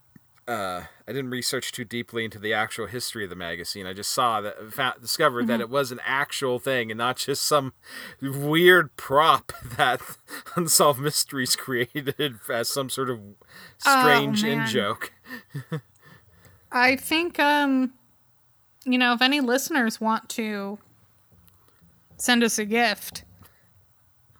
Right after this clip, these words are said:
Speaker 2: I'm deeply interested in receiving an issue of Medjugorje magazine. <laughs>
Speaker 1: Okay. <laughs>
Speaker 2: Uh, I don't mean to beg here, but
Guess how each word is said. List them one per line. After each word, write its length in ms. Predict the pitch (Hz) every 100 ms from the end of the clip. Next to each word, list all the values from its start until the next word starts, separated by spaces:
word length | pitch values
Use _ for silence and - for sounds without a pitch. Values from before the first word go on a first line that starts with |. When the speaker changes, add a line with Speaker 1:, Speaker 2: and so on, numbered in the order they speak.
| - - -
Speaker 2:
I'm 320 | 233 262 247
deeply 440 | 233 240 247 240 214
interested 800 | 226 - 208 - 214 208 208 - - - - - - - -
in 120 | 233 220
receiving 480 | 220 - 240 214 214
an 100 | 202
issue 320 | 202 - 208
of 80 | 214
Medjugorje 680 | 220 214 220 220 214 202 196
magazine. 440 | 208 214 196 214
<laughs> 60 | - - - - - - - - -
Speaker 1:
Okay. 760 | 156 151 160 127 147 143 120 120 - -
<laughs> 60 | - - - 294 - - - - 269 285 - - 466
Speaker 2:
Uh, 760 | 247 247 240 233 233 220 247 247
I 140 | 247
don't 260 | 269 294 277
mean 240 | 269 262 262
to 520 | - 254 240 226 220
beg 380 | 208 240 247 208
here, 400 | - 208 208 214
but 320 | 214 208 202